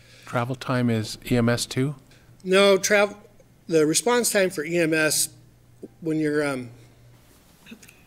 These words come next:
Speaker 2: I guess, let me try to figure out. So the, that four-minute travel time for fire is based on a fire incident. So those, those times are typically determined based on if you have a structure fire.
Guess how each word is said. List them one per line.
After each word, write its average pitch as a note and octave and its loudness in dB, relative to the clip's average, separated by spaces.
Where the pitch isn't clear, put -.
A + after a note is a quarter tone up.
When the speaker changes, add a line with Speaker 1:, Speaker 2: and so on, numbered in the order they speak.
Speaker 2:
I C#3+ -16
guess, - -12
let D#3+ -14
me D3 -8
try C#3 -4
to C3+ -8
figure C3+ -6
out. B2+ -10
So E3+ 4
the, D#3 0
that D#3 0
four-minute G3+ 4
travel D#3+ 0
time D#3 -2
for C#3 -2
fire C3 -2
is B2 -8
based D#3 0
on C#3+ -4
a B2+ -6
fire C3+ -2
incident. A#2 -8
So D3+ -2
those, F#3+ 2
those F#3 2
times D3+ -2
are C3 -6
typically D3 -4
determined D3 -2
based D3 0
on C#3+ -2
if C3 -10
you D3+ -4
have C#3+ -2
a C3+ -4
structure - -2
fire. A#2+ -18